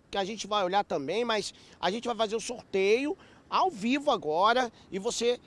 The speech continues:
vai poder ir pro show do Barões da Pisadinha. E olha, esse mês de dezembro é um mês especial para o portal T V C M sete, mês de Natal. Muitos prêmios vão acontecer,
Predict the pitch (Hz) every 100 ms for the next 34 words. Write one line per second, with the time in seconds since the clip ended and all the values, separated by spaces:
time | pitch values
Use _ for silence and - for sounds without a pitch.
0 | - 202 233 220 196 226 202 220 - 208
1 | 214 220 214 208 170 190 196 254 202 254
2 | - 254 269 262 294 170 - 202 208 175
3 | 131 - - - 269 269 202 139 - -
4 | - 285 254 247 240 196 165 151 240 220
5 | 214 220 233 180 202 - 233 214 208 208
6 | 220 208 202 185 170 208 196 190 180 180
7 | 147 180 208 226 - 190 185 180 147 -
8 | 165 196 226 226 - - - - 175 -
9 | - - 240 277 330 160 165 202 214 190
10 | 175 165 139 - 185 233